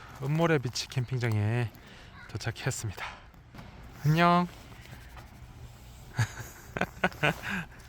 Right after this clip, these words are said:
원래 제가 알기로 여기가 되게 인기 많은 캠핑장으로 알고 있는데, 아, 아무래도 겨울이라서 그런지, 어, 많이 조용해요.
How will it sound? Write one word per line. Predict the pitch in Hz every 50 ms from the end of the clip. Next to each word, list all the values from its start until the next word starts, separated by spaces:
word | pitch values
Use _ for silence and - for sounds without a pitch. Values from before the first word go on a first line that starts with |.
| - - - - - - - 143
원래 | 151 160 160 165 160 147
제가 | - - 123 147 170
알기로 | 151 131 127 147 143 143 139 139 131
여기가 | 131 143 143 135 123 120
되게 | - - 113 107 120 127 127 135
인기 | 156 175 175 - 156
많은 | 123 110 104 104 123 143 151 147 147 151 147
캠핑장으로 | - 160 151 - 160 139 131 113 104 98
알고 | 101 101 107 104
있는데, | 107 110 107 98 98 101 98 92 90 - - - - - - - - - - - - - -
아, | 113 113 113
아무래도 | 110 120 131 135 117 107
겨울이라서 | - - 151 175 175 156 139 120 104 104
그런지, | 101 98 98 92 90 98 95 98 95 90 78 - - - - - - - - - - - - - - - -
어, | 113 107 104
많이 | 98 98 104 117 110
조용해요. | - - 107 113 120 120 147 131 95